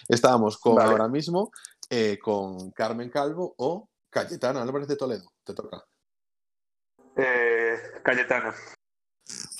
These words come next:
Speaker 1: Yo es que, vamos, coronavirus en la cara a Carmen Calvo, que Cayetana me hace muy feliz. Vale, vamos a ver, eh, siguiente. Los que no separan la ropa blanca de la de color o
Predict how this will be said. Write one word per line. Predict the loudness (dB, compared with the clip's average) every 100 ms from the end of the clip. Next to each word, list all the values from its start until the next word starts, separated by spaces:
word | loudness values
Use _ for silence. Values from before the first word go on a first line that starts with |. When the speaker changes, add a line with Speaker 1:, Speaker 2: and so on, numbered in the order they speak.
| -20 _ _ _ -6
Speaker 1:
Yo | 2
es | 2
que, | 4 2
vamos, | 2 -2
coronavirus | 0 2 4 2 2
en | 2
la |
cara | 6 4
a |
Carmen | 4 2 0
Calvo, | 0 0 0
que | -2
Cayetana | 0 0 2 2 2
me | 0
hace | 0
muy | 2 2 4
feliz. | 4 6 4 2 _ _ _ _ _ _ _
Vale, | -10 0 2 4
vamos | 2 2 0
a |
ver, | 0 -2 -2
eh, | -2 0 -4 -6
siguiente. | -2 0 0 -2 -4 -8 -2
Los | 4 6 4 0
que | -6
no | -4
separan | 0 2 2
la | 0
ropa | 0 -2
blanca | -2 -4 -4
de | -2
la | -2
de | -2
color | -2 -2 -2
o | -4